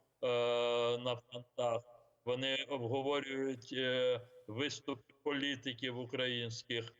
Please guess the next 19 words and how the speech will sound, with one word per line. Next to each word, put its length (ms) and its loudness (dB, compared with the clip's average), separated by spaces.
Це 200 -2
ті, 320 -6
хто 460 0
очікує, 800 -2
але 200 0
є 200 -2
велика 400 -2
частина 600 -2
тих, 320 -4
які 640 -2
не 200 -4
хочуть 600 -2
звільнення 600 -4
Криму, 640 -4
бо 480 2
вони 540 0
або 300 0
колаборували 920 0
з 380 0